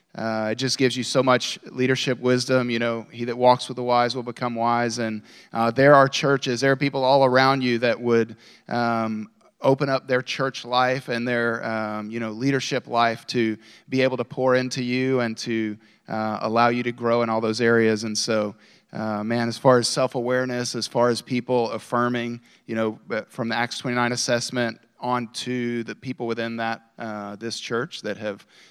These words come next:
uh, poured into, spoken into us, help us know who we are, who we aren't, uh, and still affirming, uh, what God's calling us to do has just been in, in those moments when you're pressing back into the feet of Jesus and saying,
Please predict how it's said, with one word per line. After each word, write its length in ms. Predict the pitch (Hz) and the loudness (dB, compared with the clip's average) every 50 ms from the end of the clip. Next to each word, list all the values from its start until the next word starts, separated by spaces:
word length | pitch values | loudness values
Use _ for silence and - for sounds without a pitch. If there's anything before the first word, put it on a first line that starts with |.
| _ - | _ -8
uh, 220 | 107 110 107 107 | -6 -6 -6 -6
poured 260 | 107 - 131 127 120 | -4 -2 -2 0 0
into, 320 | 120 117 117 - 131 123 117 | 0 -2 -4 -4 -4 -4 -4
spoken 380 | - - - 123 117 - 120 | -4 -2 0 0 0 0 -4
into 160 | 123 120 120 | -4 0 0
us, 160 | 120 117 113 - | 0 0 -2 -4
help 180 | 123 123 - | -6 -4 -4
us 120 | 120 117 - | -4 -6 -4
know 160 | 123 120 117 | -4 -4 -4
who 140 | 117 123 123 | -2 -2 -2
we 140 | 117 117 120 | -2 0 2
are, 180 | 120 117 113 | 2 2 0
who 140 | 113 120 123 | 0 -2 -4
we 140 | 117 113 117 | -2 -2 0
aren't, 260 | 123 123 120 123 120 - _ _ _ - - _ _ - | 0 0 -2 -2 -6 -10 _ _ _ -20 -20 _ _ -10
uh, 200 | 113 113 113 110 | -6 -6 -4 -4
and 80 | 110 110 | -4 -4
still 260 | - - - 127 120 | -4 -2 -2 -2 -2
affirming, 680 | 120 117 - 131 123 123 123 123 120 117 117 113 - - - | -2 -2 0 0 0 2 0 -2 -2 -4 -6 -8 -10 -14 -12
uh, 420 | 117 113 113 110 107 107 104 104 | -8 -6 -4 -4 -4 -4 -6 -8
what 360 | 104 - 110 113 117 110 107 117 | -10 -14 -10 -6 -6 -6 -4 -2
God's 240 | 123 113 113 - | -2 -2 -2 -4
calling 320 | - - 131 117 113 113 110 | -6 -6 -4 -4 -4 -4 -6
us 140 | 110 107 - | -6 -6 -8
to 80 | - 113 | -4 -2
do 200 | 117 113 113 110 | -2 0 0 -2
has 120 | 107 101 | -2 -4
just 240 | 101 110 98 - - | -6 -10 -10 -12 -8
been 340 | - 110 107 104 101 98 95 _ _ _ _ _ _ _ - | -6 -6 -6 -6 -8 -12 -16 _ _ _ _ _ _ _ -8
in, 180 | - 117 110 - | -6 -6 -6 -4
in 160 | 113 120 127 | -4 0 4
those 200 | 127 127 120 - | 4 4 4 4
moments 460 | 135 135 135 135 135 123 110 - - | 2 4 4 4 4 0 -2 -2 -4
when 140 | 131 123 120 | -2 -2 0
you're 120 | 120 120 | 0 0
pressing 340 | 113 - 131 120 113 - 123 | 0 0 0 0 0 -2 -2
back 220 | 120 117 117 - | -2 -2 -2 -2
into 180 | 123 120 120 120 | -4 -4 -4 -4
the 80 | 117 110 | -4 -4
feet 220 | - 123 123 120 | -6 -6 -6 -6
of 60 | 113 | -6
Jesus 480 | 110 117 113 117 117 120 120 110 - - | -6 -2 -2 -2 -2 -2 -4 -4 -4 -8
and 100 | 107 107 | -6 -6
saying, 420 | - - 117 113 110 107 107 107 | -4 -2 -2 -2 -2 -2 -4 -8